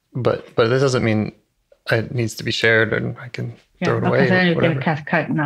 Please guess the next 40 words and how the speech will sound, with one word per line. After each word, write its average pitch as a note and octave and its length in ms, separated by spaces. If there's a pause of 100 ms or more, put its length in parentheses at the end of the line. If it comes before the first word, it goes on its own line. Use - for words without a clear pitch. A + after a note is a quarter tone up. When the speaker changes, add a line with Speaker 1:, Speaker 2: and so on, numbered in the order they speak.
(120)
Speaker 2:
okay. C#3+ 340 (100)
That, F3 180
that's F#3+ 300
good G3 280
to F3 100
know E3 300
that D3 200 (160)
that's - 520 (800)
I, A3 680
I, G3 80
I G3+ 40
knew G3+ 640
I E3 180
had E3+ 500
kind D#3+ 260
of D#3 120
that D3+ 240
option, G3 880 (100)
but D#3+ 180
Speaker 1:
Mm-hmm. D3 180 (500)
Speaker 2:
I D#3 280
didn't F3+ 400
know D3+ 220
how, D3+ 420 (800)
what E3 240
you E3 140
thought C3 300
about - 260
it. - 100
I F3+ 120
knew F3+ 180
I D#3+ 80
could D3+ 240
say D#3+ 480
it - 120
and C#3+ 200
you D3 160
would C#3+ 160
honor D3+ 420
it, - 240